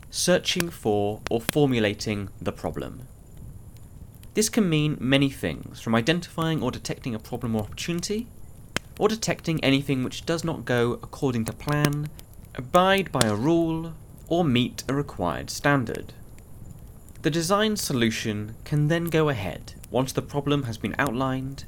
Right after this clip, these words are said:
by designing solutions to solve these identified problems. If you have any data that can be grabbed at this point to back up any solutions you can come up with, then this may also help with the next stage.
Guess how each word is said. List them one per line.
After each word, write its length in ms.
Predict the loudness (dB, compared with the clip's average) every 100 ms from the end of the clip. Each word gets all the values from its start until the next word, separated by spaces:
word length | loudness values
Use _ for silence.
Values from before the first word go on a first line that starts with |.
| -12 -2
by 100 | 0
designing 420 | 2 2 2 2
solutions 680 | 0 2 2 0 -4 -4 -4
to 120 | -4
solve 420 | 0 2 2 2 -2
these 220 | -4 -4
identified 580 | -4 -4 -4 -6 -6 0
problems. 600 | 0 0 -6 -10 -12 -12 -12 -12 -14 -16 -16 -16 -14 -12 -10 -6 -4
If 160 | 0
you 100 | 0
have 260 | 0 -2 0
any 180 | 0 2
data 520 | 2 2 0 -2 -4
that 140 | -6 -8
can 100 | -6
be 120 | -4
grabbed 360 | 0 2 2
at 80 | 0
this 140 | -2 -4
point 320 | -6 -4 -4
to 100 | -4
back 260 | -2 -2 -4
up 120 | -4
any 140 | -6
solutions 640 | -6 -2 -2 -2 -4 -4 -4
you 80 | -6
can 140 | -6
come 180 | 0 0
up 140 | 2
with, 260 | 2 0 -2 -14 -14 -6
then 260 | 0 0 2
this 300 | 2 2 2
may 140 | 4
also 320 | 4 2 0
help 360 | 0 0 -2 -4 -8
with 180 | -4
the 80 | -2
next 260 | 0 0 -2
stage. 540 | -4 -6 -8 -12 -14